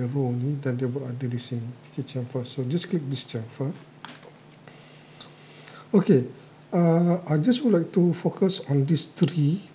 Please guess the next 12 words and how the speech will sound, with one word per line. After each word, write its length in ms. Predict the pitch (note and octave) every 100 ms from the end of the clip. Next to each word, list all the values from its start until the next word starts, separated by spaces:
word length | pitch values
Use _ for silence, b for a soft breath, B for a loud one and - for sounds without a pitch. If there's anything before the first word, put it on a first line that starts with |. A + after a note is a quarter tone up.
| -
top 180 | D#3+ D3+ -
three, 560 | - D3+ D#3 D3 C#3+ D#3
uh, 440 | C3 C3+ C3+ C3 B2 - - - - -
types 320 | C#3 C#3 -
of 320 | D3 B2+ B2 - - -
chamfer 580 | C#3+ D#3 - B2+ C3
because 380 | C3 A#2+ C3 -
these 640 | C#3+ D3+ D3 - - - -
are 180 | C#3+ C3+
the 160 | C3+ B2+
most 320 | C#3+ C#3 -
common 560 | C#3 B2+ C3 C#3 C#3